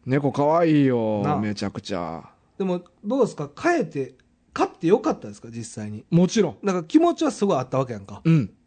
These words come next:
Speaker 2: 猫への憧れというか、
Speaker 1: まあ、
Speaker 2: かわ-
Speaker 1: ずーっと動物は何かしら飼いたいなとはずっと思ってたから。
Speaker 2: うんうんうんうん。
Speaker 1: うん。
Speaker 2: そうか、そうか。
Speaker 1: うん。
Speaker 2: よかったね。じゃあ、お便り行かせていただきますね。
Speaker 1: はい。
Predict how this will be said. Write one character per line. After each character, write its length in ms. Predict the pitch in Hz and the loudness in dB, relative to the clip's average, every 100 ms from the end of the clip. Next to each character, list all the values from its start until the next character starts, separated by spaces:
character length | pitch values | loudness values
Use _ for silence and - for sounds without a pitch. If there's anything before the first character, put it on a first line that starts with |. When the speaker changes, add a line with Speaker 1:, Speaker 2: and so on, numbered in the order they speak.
| - | -4
Speaker 2:
猫 340 | 156 160 143 | -2 0 -2
へ 160 | 135 131 | -4 -8
の 140 | 117 | -6
憧 320 | 143 147 143 139 | -4 -2 0 0
れ 100 | 139 | -2
と 100 | 110 | -6
い 60 | |
う 60 | 104 | -4
か、 80 | 214 | 0
Speaker 1:
ま 80 | |
あ、 20 | 180 | 2
Speaker 2:
か 60 | |
わ- 40 | 180 | 2
Speaker 1:
ず 60 | |
ー 140 | 247 294 | 2 2
っ 20 | |
と 120 | 233 | 0
動 320 | 175 190 226 | 2 4 4
物 320 | 226 240 - 262 | 4 -4 -6 -6
は 480 | 269 269 277 285 | -4 -2 0 0
何 260 | 262 180 170 | 2 0 2
か 120 | 180 | 0
し 120 | - | 0
ら 100 | 202 | -2
飼 160 | 202 160 | 0 -2
い 80 | 165 | -2
た 120 | 143 | -2
い 60 | 117 | -2
な 180 | 107 107 | -6 -6
と 80 | |
は 40 | 104 | -4
ず 120 | 123 | -4
っ 20 | |
と 140 | - 107 | -4 -6
思 120 | 95 | -6
っ 20 | |
て 100 | - | -8
た 100 | 90 | -10
か 100 | 85 | -10
ら。 80 | 76 | -8
Speaker 2:
う 20 | |
ん 20 | |
う 20 | 139 | -6
ん 20 | |
う 40 | |
ん 20 | |
う 40 | 139 | -6
ん。 0 | |
Speaker 1:
う 0 | |
ん。 800 | 113 123 98 113 107 104 104 85 _ _ | -8 -10 -6 -6 -8 -10 -14 -16 _ _
Speaker 2:
そ 160 | 110 | -16
う 60 | 95 | -16
か、 120 | - | -18
そ 160 | 98 98 | -20 -20
う 20 | |
か。 40 | 101 | -10
Speaker 1:
う 60 | 110 | -4
ん。 80 | 98 | -4
Speaker 2:
よ 40 | |
か 60 | 85 | -6
っ 40 | - | -12
た 100 | - | -20
ね。 520 | 98 107 101 98 92 80 _ _ _ - - _ _ _ _ 117 | -18 -14 -14 -16 -18 -20 _ _ _ -20 -20 _ _ _ _ -20
じ 140 | 107 | -18
ゃ 20 | |
あ、 260 | 95 87 73 _ | -16 -18 -20 _
お 100 | - | -12
便 200 | 117 180 | -2 0
り 120 | 110 95 - | -2 -6 -16
行 60 | |
か 120 | 120 | -14
せ 120 | 104 - | -14 -14
て 60 | |
い 80 | 113 | -14
た 100 | 117 | -12
だ 120 | 113 | -12
き 100 | 107 | -12
ま 120 | 113 | -14
す 100 | 104 | -14
ね。 160 | 131 147 | -10 -8
Speaker 1:
は 240 | 202 143 | -4 -2
い。 100 | 139 | -2